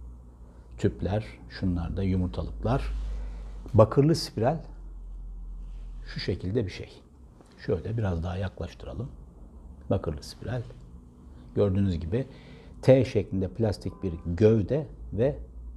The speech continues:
bakır teller sarılmış. Beş senelik veya on senelik takılabilir. Hormonlu spiral ise şu şekilde bir şey. Tabii ki bu spiralin tamamı takma aparatıyla, aparatıyla birlikte bu.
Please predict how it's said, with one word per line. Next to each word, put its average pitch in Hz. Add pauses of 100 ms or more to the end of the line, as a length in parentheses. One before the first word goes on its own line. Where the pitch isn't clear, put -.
bakır 98 (320)
teller 87
sarılmış. - (640)
Beş 107
senelik 92
veya 95 (100)
on 101
senelik 98
takılabilir. 87 (500)
Hormonlu 104
spiral -
ise - (720)
şu -
şekilde 82 (100)
bir 92
şey. 139 (380)
Tabii 90
ki 90
bu 92
spiralin 92 (220)
tamamı 87 (1600)
takma 98
aparatıyla, 78 (100)
aparatıyla 82
birlikte 80
bu. 160